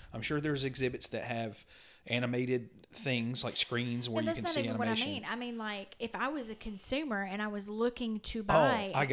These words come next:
Speaker 2: piece
Speaker 1: gotcha.
Speaker 2: of art
Speaker 1: Yeah,
Speaker 2: and
Speaker 1: yeah.
Speaker 2: it's digital, where am I gonna put it?
Speaker 1: Well, it, that's true,
Speaker 2: Like,
Speaker 1: but
Speaker 2: where do
Speaker 1: the
Speaker 2: you, do you hang it in your house,
Speaker 1: Well, the
Speaker 2: or no?
Speaker 1: uniqueness is the blockchain. It's the
Speaker 2: Right.
Speaker 1: tokenization of it, because it then certifies that, 'cause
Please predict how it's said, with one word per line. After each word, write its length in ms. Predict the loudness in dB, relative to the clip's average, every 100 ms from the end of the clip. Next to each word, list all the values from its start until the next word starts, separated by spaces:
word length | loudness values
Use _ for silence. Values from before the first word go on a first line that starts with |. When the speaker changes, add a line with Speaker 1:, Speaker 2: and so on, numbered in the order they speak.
| 2
Speaker 2:
piece 100 | 2
Speaker 1:
gotcha. 80 | 0
Speaker 2:
of 80 | -2
art 500 | -2 0 0 0 0
Speaker 1:
Yeah, 100 | 0
Speaker 2:
and 160 | 0 0
Speaker 1:
yeah. 60 |
Speaker 2:
it's 140 | -2 -4
digital, 460 | -4 -4 -6 -4
where 180 | 0 0
am 100 | 2
I 80 | 0
gonna 140 | -2 -8 -10
put 160 | -10
it? 60 | -10 -4
Speaker 1:
Well, 300 | 4 6 6
it, 260 | 2 -2 -2
that's 160 | 0 2
true, 180 | 4
Speaker 2:
Like, 60 | 4
Speaker 1:
but 40 | 4
Speaker 2:
where 60 |
do 60 | 2
Speaker 1:
the 60 | 0 -2
Speaker 2:
you, 60 |
do 60 | -8
you 200 | -6 -6
hang 260 | -6 -6
it 100 | -8 -8
in 40 |
your 80 | -6
house, 380 | -4 -4 -4 4
Speaker 1:
Well, 140 | 4
the 140 | 6
Speaker 2:
or 60 | 4
no? 240 | 4 6
Speaker 1:
uniqueness 580 | 6 4 2 0 2 2
is 220 | 2 2
the 140 | 2 0
blockchain. 720 | 0 -2 -2 -2 -2 -6 -6
It's 240 | -2 2 2
the 40 | 2
Speaker 2:
Right. 80 | 0
Speaker 1:
tokenization 880 | 0 -2 -2 -2 0 0 2 0 -2
of 160 | -6
it, 180 | -8 -10
because 760 | -10 -8 -4 -4 -2 -4 -4 -6 -10 -20 -16 0
it 320 | 0 0 -4
then 260 | -2 0 2
certifies 760 | 2 2 -2 0 0 0 -2 -2
that, 420 | 0 0 -4 -4
'cause 200 | -2